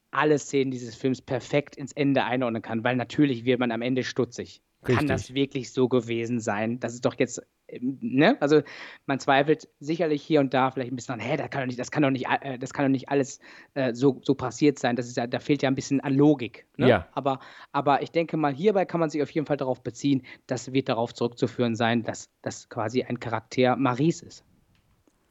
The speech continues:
Speaker 2: Ja, aber da gibt's natürlich, da kommen wir nachher noch drauf zu, einige Fragen, die da offen bleiben, ne?
Speaker 1: Ja,
Speaker 2: Also,
Speaker 1: absolut.
Speaker 2: äh,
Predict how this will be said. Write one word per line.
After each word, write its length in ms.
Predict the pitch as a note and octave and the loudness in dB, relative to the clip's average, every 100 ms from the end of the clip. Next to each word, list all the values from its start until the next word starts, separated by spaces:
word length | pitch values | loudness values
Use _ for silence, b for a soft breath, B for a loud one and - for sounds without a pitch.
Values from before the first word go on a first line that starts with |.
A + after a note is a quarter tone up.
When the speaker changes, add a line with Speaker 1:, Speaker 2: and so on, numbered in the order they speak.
| B B D3 D3 A#2 | B B -18 -16 -4
Speaker 2:
Ja, 220 | B2 E3+ | 0 0
aber 340 | D#3+ D#3+ D3+ | 0 -2 -2
da 100 | C#3+ | -2
gibt's 240 | C#3 F#3 - | -4 -4 2
natürlich, 380 | E3+ B2 F3 E3+ | 2 2 0 2
da 80 | C#3+ | 2
kommen 180 | C#3 | 8
wir 80 | D3+ | 10
nachher 240 | C3+ A#2 C#3 | 10 10 6
noch 120 | D3+ | 6
drauf 280 | A#2+ A#2+ - | 4 0 -2
zu, 280 | - C#3+ C#3+ | -2 0 0
einige 400 | A2+ D#3 D3+ C3 | 0 2 2 2
Fragen, 380 | - A2 C3 | 2 2 4
die 80 | A#2+ | 4
da 80 | A2+ | 4
offen 280 | G2 - C3 | 4 2 2
bleiben, 340 | G#2+ F2 F2+ | 2 2 0
ne? 200 | F#2 A2 | 4 8
Speaker 1:
Ja, 100 | D#3+ | 8
Speaker 2:
Also, 520 | C3+ A#2+ B2+ A#2+ A2+ G#2+ | 8 8 10 10 8 0
Speaker 1:
absolut. 400 | - - - | -6 -10 -12
Speaker 2:
äh, 80 | - | -12